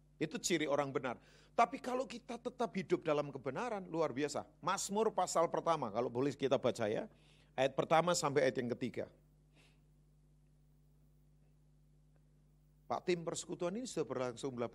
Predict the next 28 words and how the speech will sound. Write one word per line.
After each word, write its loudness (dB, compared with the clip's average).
lama, -8
Pak? -20
Dua -2
ribu -6
lima -6
ya? -8
Ya, -14
tapi -12
kayaknya -4
Saudara 0
masih -4
lemes-lemes -2
semua -2
ini. -2
Udah -4
dua 2
ribu -6
lima 0
padahal. 2
Kalau 4
ulang 6
tahun 2
sudah 2
empat -2
tahun 2
berarti 0
ini -4
ya. -4